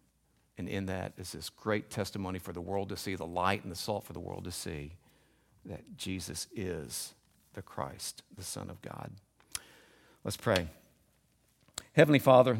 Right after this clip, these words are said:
Lord God, um, man, we just want to thank you for your word. I just want to thank you for, uh, John's, uh, letter, uh, to his readers so many years ago, a letter of encouragement for them to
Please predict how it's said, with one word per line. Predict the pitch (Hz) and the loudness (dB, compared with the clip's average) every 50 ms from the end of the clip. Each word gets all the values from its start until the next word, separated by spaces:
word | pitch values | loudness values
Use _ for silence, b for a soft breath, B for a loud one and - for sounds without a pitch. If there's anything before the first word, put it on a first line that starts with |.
| 117 - | 0 -2
Lord | - 110 113 117 113 107 107 | -4 -2 -2 -2 -2 -2 0
God, | - 107 101 101 98 98 95 92 - - - | 2 4 4 4 4 2 0 -2 -6 -10 -8
um, | - 92 90 87 87 87 85 85 85 B B B B B B B B B B B B B B B B B B B B B B B _ _ - B B B B B B | -6 -6 -4 -4 -4 -6 -6 -8 -10 B B B B B B B B B B B B B B B B B B B B B B B _ _ -16 B B B B B B
man, | - 101 110 131 | -2 0 2 2
we | 160 214 | 2 2
just | 185 127 120 | 0 0 0
want | 120 107 - | 0 -2 -2
to | - | 0
thank | - 101 101 98 | 2 2 2 2
you | 98 98 | -2 -4
for | - 107 98 | -4 -2 -2
your | 87 90 | -2 -2
word. | 87 98 98 98 117 | 0 0 0 2 2
I | 165 170 | 2 2
just | 139 120 | 0 0
want | 120 107 85 | -2 -2 -2
to | - | -2
thank | - - 123 120 117 - | -2 0 2 2 2 0
you | 127 117 | -2 -6
for, | - - - 107 92 92 92 92 B B B B B B B B B | -6 -6 -4 -4 -2 0 0 -2 B B B B B B B B B
uh, | - 104 95 92 | -6 -6 -4 -6
John's, | 101 104 - 104 104 110 117 113 113 113 117 117 - - - - - | -6 -4 -2 0 2 2 2 2 2 0 -2 -4 -6 -10 -14 -16 -14
uh, | - 90 85 143 143 - - | -14 -12 -12 -12 -12 -14 -14
letter, | 135 107 92 90 101 101 117 120 139 147 B B B B B B B B B B B B B B - | -10 -4 -2 0 0 0 -2 -6 -10 -14 B B B B B B B B B B B B B B -14
uh, | - 98 - - - - - - 127 - - | -14 -12 -12 -14 -16 -18 -20 -20 -20 -18 -10
to | - 107 92 | -8 -8 -6
his | 82 104 104 107 | -6 -6 -8 -8
readers | 104 98 95 101 101 104 95 92 90 | -6 -4 -4 -2 -2 -2 -4 -4 -4
so | - - - - - - 143 120 104 | -4 -4 -6 -6 -4 -2 -2 0 0
many | 98 98 92 90 | 0 -2 -4 -4
years | 87 90 92 92 92 92 98 | -6 -6 -6 -8 -8 -8 -8
ago, | 92 - - 80 80 82 80 80 82 82 85 - B B B B B B B B _ - 113 - - | -10 -10 -10 -10 -10 -8 -8 -10 -10 -12 -14 -16 B B B B B B B B _ -16 -14 -12 -10
a | - | -6
letter | 107 104 107 107 110 101 | -4 -4 -2 -2 -2 -4
of | 90 | -4
encouragement | 90 87 85 - - - 104 101 95 - 98 98 95 - - - | -4 -8 -8 -10 -4 -2 0 0 0 -2 -4 -4 -4 -6 -8 -14
for | - - 101 | -14 -12 -8
them | - 113 110 101 92 - - | -8 -6 -6 -6 -8 -10 -10
to | - 98 92 87 87 90 | -10 -8 -8 -8 -8 -10